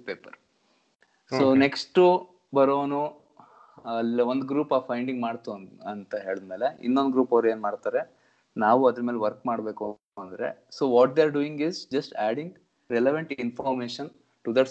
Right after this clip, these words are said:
Speaker 1: subject. So ಬೇಸಿಕ್ ಸೈನ್ಸಿಗೆ ನೆಸೆಸರಿ,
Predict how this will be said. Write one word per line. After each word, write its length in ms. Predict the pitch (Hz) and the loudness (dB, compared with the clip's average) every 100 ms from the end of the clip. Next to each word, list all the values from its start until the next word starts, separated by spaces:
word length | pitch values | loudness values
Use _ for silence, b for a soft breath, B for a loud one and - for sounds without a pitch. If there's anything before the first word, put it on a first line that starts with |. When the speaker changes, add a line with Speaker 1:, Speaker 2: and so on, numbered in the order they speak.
| 120 | 0
Speaker 1:
subject. 420 | 101 107 - - _ _ _ _ - | 0 -6 -8 -16 _ _ _ _ -8
So 140 | 135 120 113 110 107 107 104 107 | -2 0 0 0 -4 -10 -16 -4
ಬೇಸಿಕ್ 420 | 117 123 123 147 | 2 2 2 0
ಸೈನ್ಸಿಗೆ 840 | - 131 143 139 127 120 170 - - | 2 2 2 0 0 0 -2 -8 -10
ನೆಸೆಸರಿ, 720 | 110 131 123 127 139 - | -6 -6 0 2 2 -4